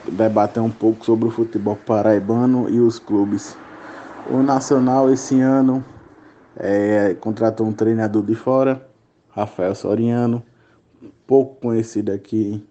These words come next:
na Paraíba. O primeiro clube a trabalhar aqui na Paraíba vai ser o Nacional. A diretoria tá dando toda,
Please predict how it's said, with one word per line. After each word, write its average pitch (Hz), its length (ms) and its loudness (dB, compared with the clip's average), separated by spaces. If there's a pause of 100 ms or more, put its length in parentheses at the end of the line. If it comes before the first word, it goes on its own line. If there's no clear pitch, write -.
(180)
na 101 200 -6
Paraíba. 101 520 0
O - 20 -4
primeiro 104 320 0
clube 104 320 -4
a - 20 -6
trabalhar 101 560 -2
aqui 107 440 -4 (220)
na 95 300 -10
Paraíba 95 680 -2
vai 101 140 -2
ser 101 140 -6
o 98 60 -2
Nacional. 110 720 -4 (720)
A 101 120 -4
diretoria 110 1000 2 (240)
tá 101 120 -6
dando 107 340 -4
toda, 117 600 0